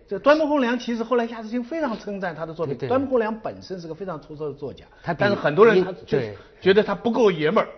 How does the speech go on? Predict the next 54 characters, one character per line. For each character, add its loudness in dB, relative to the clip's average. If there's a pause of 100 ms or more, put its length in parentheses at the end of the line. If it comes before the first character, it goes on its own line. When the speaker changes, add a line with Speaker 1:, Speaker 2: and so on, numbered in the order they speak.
(120)
Speaker 1:
对 2
不 4
对？ 6
Speaker 2:
对， 6
对， 0
对。 -6
Speaker 1:
作 2
为 2
一 -2
个 -2
男 -4
人， -6 (280)
紧 -4
要 2
关 -4
头 -10
把 -2
萧 -4
红 -12
丢 -10
下。 -14 (100)
Speaker 2:
对。 -2
对， -4
刚 -2
才 -2
那 -4
句 -6
话 -6
说 -8
了 -4
一 -6
半， -6
就 -10
是 -6
说 -6 (200)
他 -2
去 -8
延 -4
安， -6
他 -10
是 -8
有 -10
一 -12
个 -8
非 -6
常 -8
明 -10
确 -10
的 -10
政 -10
治 -10
选 -14
择 -16
的， -18